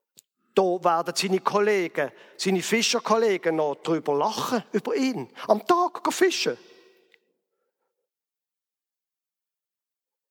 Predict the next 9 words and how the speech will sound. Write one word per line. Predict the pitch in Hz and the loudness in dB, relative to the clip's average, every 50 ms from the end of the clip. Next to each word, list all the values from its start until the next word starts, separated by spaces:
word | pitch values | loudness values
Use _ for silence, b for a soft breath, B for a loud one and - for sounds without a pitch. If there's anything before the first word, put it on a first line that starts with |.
| _ _ _ B B B B B B B B B B B | _ _ _ B B B B B B B B B B B
Ich | B - 156 - | B -4 -4 0
glaub, | - 170 170 160 190 254 269 - - - - - - _ _ _ _ _ _ _ _ _ _ _ _ _ _ - - | 2 2 2 2 2 -2 -4 -8 -12 -20 -20 -20 -20 _ _ _ _ _ _ _ _ _ _ _ _ _ _ -2 2
die | 185 190 185 | 2 2 2
Geschichte | - - - 180 208 254 269 - - - - - - - - - _ _ _ _ _ _ - - - _ _ _ _ - | 0 -2 0 0 0 0 -2 -2 -4 -6 -8 -14 -12 -14 -14 -14 _ _ _ _ _ _ -20 -20 -20 _ _ _ _ -8
kann | - - 165 165 170 | -2 2 2 4 4
möglicherweise | 170 180 214 240 233 262 233 233 226 202 220 220 226 208 - - - - | 4 2 0 0 -2 0 0 0 0 0 0 0 0 -2 -4 -6 -2 0
auch | 156 160 180 208 247 - - | 2 2 2 0 -2 -2 0
etwas | 208 214 208 - - 233 180 - | 0 0 0 0 -2 -2 -2 0
ausdrücken, | 247 220 220 208 - - - 208 233 214 - - - - 214 202 185 | 0 0 0 -2 -2 -2 0 -2 -2 -2 -2 -4 0 2 2 2 0